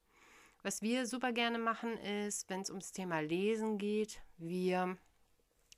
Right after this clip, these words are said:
setzen uns mit der Familie zusammen. Wir haben ein Familienbuch und jeder liest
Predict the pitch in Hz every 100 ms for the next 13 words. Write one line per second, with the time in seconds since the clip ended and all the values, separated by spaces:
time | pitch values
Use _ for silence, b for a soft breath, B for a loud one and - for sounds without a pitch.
0 | - - 180 - 208 - 180 - 185 180
1 | 175 180 190 233 247 185 - 165 156 175
2 | 233 190 175 175 160 - 170 208 240 240
3 | 220 254 - - B B B B B B
4 | - 190 190 202 160 170 220 240 190 220
5 | 233 - -